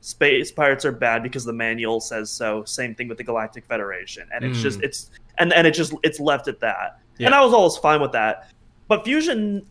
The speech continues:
Speaker 1: you know, a lot of people paint the Galactic Federation as the villains in Fusion.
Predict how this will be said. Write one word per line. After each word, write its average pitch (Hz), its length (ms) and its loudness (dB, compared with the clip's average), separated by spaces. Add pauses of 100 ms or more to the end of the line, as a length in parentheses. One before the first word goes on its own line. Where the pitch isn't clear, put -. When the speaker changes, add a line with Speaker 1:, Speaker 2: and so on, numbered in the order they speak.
Speaker 1:
you 190 140 0
know, 175 420 0
a 196 40 4
lot 226 180 6
of - 60 -4
people 214 540 0
paint 160 380 -4 (100)
the 165 80 0
Galactic 147 360 0
Federation 127 560 -2
as 120 120 -8
the 123 80 -10
villains 127 300 -4
in 110 140 -14
Fusion. 139 680 -8